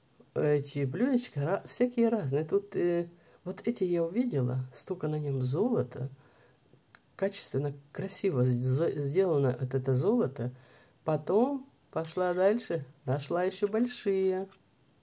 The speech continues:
Получилось так, что это, наверное, по идее, должны быть троечки. Но эти тро-, э, чашечки, может, найдутся ещё, когда другие ящики распакуют. Это то, новенькое появилось.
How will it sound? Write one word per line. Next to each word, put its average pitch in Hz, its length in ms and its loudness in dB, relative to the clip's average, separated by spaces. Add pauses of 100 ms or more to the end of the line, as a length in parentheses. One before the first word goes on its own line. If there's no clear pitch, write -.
(580)
Получилось 190 800 2
так, 202 240 -4
что - 220 -6
это, - 280 -4
наверное, 165 720 0 (760)
по 156 200 2
идее, 202 260 0
должны 180 340 0
быть 180 220 -10
троечки. 123 720 0 (460)
Но 165 160 2
эти 165 260 0
тро-, 139 300 -4
э, 135 500 0
чашечки, 135 920 -2 (400)
может, 120 260 0
найдутся 160 560 0
ещё, 143 220 -2
когда 160 220 4
другие 170 400 0
ящики 127 380 2
распакуют. 131 580 -2
Это 147 200 -4
то, 180 200 -4
новенькое 151 640 0
появилось. 117 600 -6